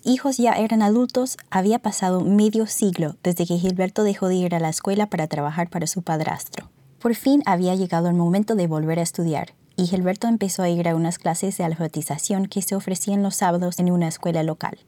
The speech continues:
Allí conoció a otras personas de distintos países con historias similares a la suya,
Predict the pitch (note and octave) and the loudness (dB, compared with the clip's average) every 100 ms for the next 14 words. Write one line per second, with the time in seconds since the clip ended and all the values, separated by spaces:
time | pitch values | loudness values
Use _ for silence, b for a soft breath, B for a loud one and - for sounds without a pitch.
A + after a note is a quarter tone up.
0 | _ _ G#3 A#3+ - C4 A3+ - F3 - | _ _ 2 2 2 2 2 2 0 2
1 | F3 F3+ G#3+ - F3 - E3 E3+ E3 D#3+ | 2 2 -2 -2 -4 0 0 2 2 0
2 | - B3+ B3+ - F#3+ F#3+ G3 G#3 - F#3+ | 2 2 2 0 0 2 2 0 0 2
3 | F#3 - G#3 G#3+ G#3 G3+ F#3 F3 F#3 F#3 | 2 0 2 2 2 2 2 2 2 2
4 | F3+ E3 - D3+ | 0 0 0 -2